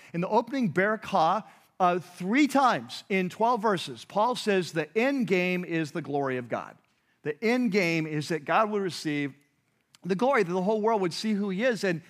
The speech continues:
result in praise and worship and, and affection and love, that God would be revealed. That, that's the end game, right? Three times he said that.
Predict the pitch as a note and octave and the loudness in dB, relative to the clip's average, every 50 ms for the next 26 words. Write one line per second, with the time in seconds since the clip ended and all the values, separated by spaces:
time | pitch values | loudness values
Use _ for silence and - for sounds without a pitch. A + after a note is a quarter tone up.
0 | - _ - F3+ G3 F#3+ C3+ F3+ F#3+ F#3+ - F#3+ F#3 F3 - - - G3 C4+ C#4+ | -20 _ -4 -2 -2 0 2 0 0 0 0 -2 -2 -4 -6 -8 -6 -4 -2 0
1 | G#3 E3 B2+ C3 D#3 D3 D3 E3+ A#3 B3 - - F3 C#3 - - D3 D3+ D#3+ E3 | 0 -2 -2 -2 -4 -2 -2 -2 -2 -2 -2 -4 -4 -4 -2 -2 -2 -2 -2 -4
2 | D#3 D3+ D#3 D#3+ D3 - A3+ A3 - - - F3 D3+ C#3+ D#3 A3 A3+ F#3+ F3+ - | -6 -8 -8 -8 -6 -2 -2 -2 -2 -4 -8 -6 -6 -2 2 2 2 2 2 -2
3 | - - - _ - F#3 F#3 D#3+ - F3+ F3 G3+ A#3 A#3+ F#3 D#3+ E3 E3 G3 G#3 | -8 -20 -20 _ -6 -6 -4 0 2 2 2 2 2 0 0 0 0 0 0 0
4 | B3 B3 E3 D3 E3+ F3+ F#3 E3+ E3+ F#3 - - G#3+ - D3 D3 D#3 D#3+ E3+ D#3 | 0 0 0 0 -2 -2 -2 -2 -2 -2 -2 -8 -10 -8 -6 -6 -6 -4 -4 -2
5 | A#3+ C4+ A3+ C#3+ G#2+ B2+ D3+ F3 - - - F#3 A#3+ C4+ - - G#3+ G3 F#3 F#3 | -2 -2 -2 -2 -4 -6 -8 -10 -10 -10 -6 -4 -4 -2 0 0 -2 -2 -2 -4
6 | - F#3 G3 E3 - - A#3+ C4 F3+ C#3 G#2 - | -4 -6 -6 -6 -4 -6 -6 -6 -4 -6 -6 -8